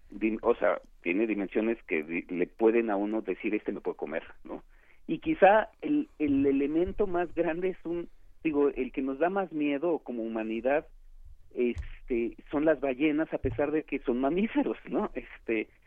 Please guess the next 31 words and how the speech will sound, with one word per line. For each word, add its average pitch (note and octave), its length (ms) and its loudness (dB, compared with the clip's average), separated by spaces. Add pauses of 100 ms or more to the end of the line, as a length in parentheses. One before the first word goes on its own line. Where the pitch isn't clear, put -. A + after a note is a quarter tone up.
(140)
porque D#3 240 6
las D3+ 140 4
ballenas F#3 380 2 (520)
pueden F3+ 280 4
llegar E3 300 -2
a F3+ 60 -2
crecer D3 540 -2 (760)
mucho, D#3+ 580 -2 (280)
¿no? B2 260 -2
Eh, C3+ 180 -2
son F3 160 2
el F3+ 100 6
animal C#3+ 300 2
más D3 160 -2
grande C3+ 240 0
de C#3 40 0
la C3 100 0
Tierra B2 300 -2 (140)
que A2 120 -4
posiblemente B2+ 640 -4
haya A#2+ 80 -4
existido, - 400 -2
que - 80 -20
son D3+ 120 -2
treinta F#3 360 -2
metros, F3 440 0
veinticinco D3 640 -2
metros, C#3+ 400 -2 (420)
imagínense D3+ 580 0
veinticinco C#3+ 540 -2
metros, - 320 -2